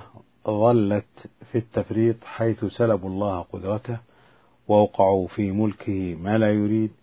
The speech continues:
ومحال أن يقع في ملك الله شيء، شيء إلا بمشيئته،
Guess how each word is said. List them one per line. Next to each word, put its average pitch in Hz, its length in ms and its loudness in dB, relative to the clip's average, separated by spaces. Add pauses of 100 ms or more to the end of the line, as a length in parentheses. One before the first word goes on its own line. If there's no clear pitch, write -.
(360)
ومحال 98 680 0
أن 92 180 -6
يقع 92 580 -4
في 95 280 -6
ملك 104 360 -6
الله 92 380 -6
شيء، 98 500 -6 (260)
شيء 110 280 -2 (760)
إلا 101 400 0
بمشيئته، - 840 -6